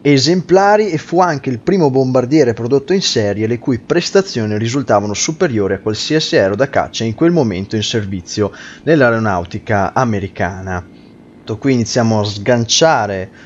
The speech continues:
eh, due delle nostre sei bombe disponibili da duecentocinquanta libre, con cui è equipaggiato di default il B dieci Martin.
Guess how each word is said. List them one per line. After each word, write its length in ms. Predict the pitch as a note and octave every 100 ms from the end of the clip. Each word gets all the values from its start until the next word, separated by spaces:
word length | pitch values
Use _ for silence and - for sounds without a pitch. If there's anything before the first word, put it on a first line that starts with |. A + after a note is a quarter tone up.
| - - -
eh, 200 | G2+ G2+
due 240 | A2+ D#3+
delle 140 | A#2+ G#2+
nostre 480 | G#2+ G#2 - G#2+ G2
sei 460 | - - C3+ B2+
bombe 420 | A2 D#3 D#3+ A2+
disponibili 640 | G#2 G#2 - A2+ A#2+ G#2 G2+
da 80 | G2+
duecentocinquanta 1000 | G2+ - A2 F#2+ - G2+ - G2 G2 B2
libre, 520 | D3 D#3+ D#3 F3 F3
con 180 | - F#2
cui 300 | - G2+ G2
è 220 | G2 -
equipaggiato 880 | - G2+ G#2 G2 A#2 A2+ - G2+ F#2+
di 120 | G#2+
default 580 | G2 - G#2+ F#2 F#2+ - - - - - -
il 180 | G#2+ G2+
B 140 | A2
dieci 280 | A2+ A2+ -
Martin. 640 | D3 F3 F3+ - F#3+ F#3+